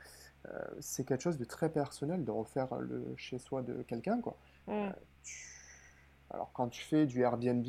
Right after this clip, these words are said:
Speaker 1: ou quoi, c'est encore différent, euh, mais quand tu as affaire à un particulier, tu,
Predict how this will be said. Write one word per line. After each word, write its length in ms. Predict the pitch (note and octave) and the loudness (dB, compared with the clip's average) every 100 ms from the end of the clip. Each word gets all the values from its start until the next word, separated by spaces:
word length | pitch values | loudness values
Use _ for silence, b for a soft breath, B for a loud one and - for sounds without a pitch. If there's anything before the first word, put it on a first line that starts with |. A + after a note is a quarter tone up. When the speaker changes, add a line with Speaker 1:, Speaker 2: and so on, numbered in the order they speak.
| C#3 | 2
Speaker 1:
ou 80 | C3 | 2
quoi, 180 | C#3 | 0
c'est 120 | B2+ A2+ | 0 -4
encore 220 | G#2+ A2 | -4 -4
différent, 480 | G#2 - C3 G#3+ - B B B B - | -4 0 4 4 2 B B B B -14
euh, 140 | - - | -10 -4
mais 220 | B2 A#2+ | 0 2
quand 200 | - C3+ | 4 2
tu 360 | C3 - C3 B2 | 2 -4 4 6
as 60 | |
affaire 340 | A#2+ - C3+ B2+ | 6 4 2 4
à 100 | A#2+ | 0
un 80 | |
particulier, 760 | A#2+ - - - - B2+ D#3+ G#3+ - b b - - | 0 -4 -6 -14 -10 -2 2 0 -2 b b -20 -20
tu, 280 | - - - | -18 -14 -10